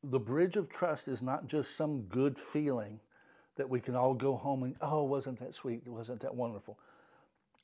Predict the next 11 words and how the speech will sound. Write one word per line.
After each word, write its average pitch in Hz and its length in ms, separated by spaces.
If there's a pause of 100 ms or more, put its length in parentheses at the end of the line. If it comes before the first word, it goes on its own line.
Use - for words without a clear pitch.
No. 131 400 (960)
The 120 80
bridge 175 280
of 180 80
trust - 360
being 120 220
broken 110 480 (800)
has 139 300
some 123 280
extremely 151 880 (220)
harsh - 760